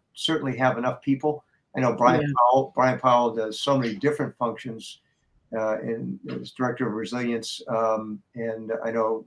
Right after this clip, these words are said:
Speaker 1: uh, Gina Hardy in, in North, North Carolina and Ann Roberson. They are all really dedicated, hardworking people, but they would love to have people,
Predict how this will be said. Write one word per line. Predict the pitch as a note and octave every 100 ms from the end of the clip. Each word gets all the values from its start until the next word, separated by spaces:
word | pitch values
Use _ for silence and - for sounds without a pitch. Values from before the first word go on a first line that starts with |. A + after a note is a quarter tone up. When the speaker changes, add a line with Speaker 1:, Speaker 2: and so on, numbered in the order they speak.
| -
Speaker 1:
uh, | C3+ -
Gina | B2+ A#2 A2
Hardy | A#2 A#2 A2+ A2 A#2
in, | - - -
in | A2+
North, | A#2+ A#2 - -
North | A#2+ -
Carolina | A2+ G#2+ A2+ A2+ - _ _ _ _ _
and | A2+ A2+ G#2+ -
Ann | A#2+ A2+
Roberson. | D#3 A#2+ C3 B2 C3
They | F3+
are | D#3 - - -
all | D3 D3+ B2 A#2 A2+
really | D3+ D#3+ C3
dedicated, | B2 A#2+ A#2 A#2 A2 A2
hardworking | B2+ B2 A#2 A#2
people, | A#2 D3+ A2+ - - _ _ -
but | D3+ - _ _
they | F#3+
would | G3+ A#2+
love | C3 G3 A#3 B2
to | A2+
have | A2+ G#2 - _
people, | C3 - A2